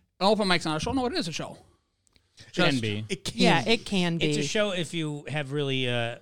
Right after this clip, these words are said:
Speaker 2: appropriately managed expectations.
Speaker 4: Well, so,
Speaker 2: You're
Speaker 4: like,
Speaker 2: just going there to fuck around and see, may-, you know, maybe someone will surprise you. Then you can be, have fun. But if you go there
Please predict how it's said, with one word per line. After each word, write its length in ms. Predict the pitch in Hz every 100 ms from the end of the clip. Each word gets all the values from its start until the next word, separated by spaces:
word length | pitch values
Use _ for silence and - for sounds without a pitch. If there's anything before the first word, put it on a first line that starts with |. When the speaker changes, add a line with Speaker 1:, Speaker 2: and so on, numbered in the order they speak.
| -
Speaker 2:
appropriately 520 | 135 - 139 139 131 123
managed 340 | 123 120 110
expectations. 840 | 113 - 107 113 110 - 90 - - _ _ -
Speaker 4:
Well, 180 | 269 247
so, 200 | - 254
Speaker 2:
You're 80 |
Speaker 4:
like, 140 | 226 208
Speaker 2:
just 100 | -
going 160 | 156 139
there 100 | 127
to 120 | 117 - _ _
fuck 180 | 131 117
around 200 | 127 127
and 100 | 120
see, 160 | 104 143
may-, 160 | 139 135
you 80 | 139
know, 80 | 135
maybe 180 | 135
someone 220 | 117 131 123
will 60 |
surprise 420 | 113 113 123 131
you. 80 | 113
Then 220 | 117 113
you 80 | 117
can 80 | 113
be, 80 | 113
have 100 | 117
fun. 200 | - 113
But 80 | 110
if 100 | 104
you 60 | 123
go 200 | 127 127
there 200 | 110